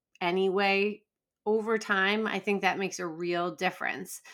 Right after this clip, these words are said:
And just starting is off the key, is, is often the key. Stop thinking about starting it and just start. The older I get,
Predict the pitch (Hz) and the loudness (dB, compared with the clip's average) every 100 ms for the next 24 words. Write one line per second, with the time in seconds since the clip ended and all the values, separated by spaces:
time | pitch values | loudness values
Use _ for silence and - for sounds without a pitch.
0 | - - - 185 185 220 220 - - 214 | -20 -20 -8 -2 2 2 0 -4 -2 6
1 | 196 180 170 156 175 - 175 170 - 160 | 6 6 0 -4 -6 0 2 2 0 -10
2 | 165 - 160 - 196 160 - 180 156 - | -10 -8 -8 -2 -2 -2 -4 -4 -4 4
3 | 175 170 170 160 156 - 180 160 151 - | 4 4 0 -6 -8 -8 -6 -4 -6 -6
4 | - 185 180 - - 196 190 196 185 170 | 6 8 8 4 -6 -2 0 0 -2 0
5 | 190 202 - - 214 208 214 220 214 - | 2 2 -2 2 4 4 2 0 -2 -4
6 | 170 156 165 160 - _ _ _ - - | -8 -6 -8 -8 -12 _ _ _ -14 -12
7 | - 175 87 - _ - - - - - | -2 0 0 -4 _ -20 -20 -20 -16 -2
8 | 214 - 247 247 285 277 226 180 165 165 | 0 2 0 2 2 2 2 4 4 2